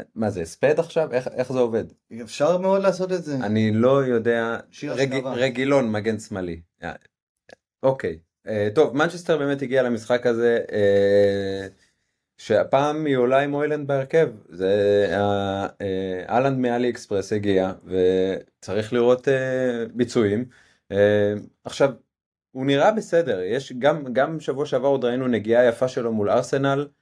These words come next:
Speaker 1: אבל כל הקבוצה כאילו, כאילו לא היה הקיץ,
Speaker 2: לא
Speaker 1: לא
Speaker 2: קיימת.
Speaker 1: התאמנו.
Speaker 2: לא קיימת.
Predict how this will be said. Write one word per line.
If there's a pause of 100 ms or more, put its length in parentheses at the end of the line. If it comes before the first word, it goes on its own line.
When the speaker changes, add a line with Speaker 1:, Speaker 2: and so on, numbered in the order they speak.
(840)
Speaker 1:
אבל
כל
הקבוצה (120)
כאילו, (520)
כאילו
לא
היה
הקיץ,
Speaker 2:
לא
Speaker 1:
לא
Speaker 2:
קיימת.
Speaker 1:
התאמנו. (400)
Speaker 2:
לא
קיימת.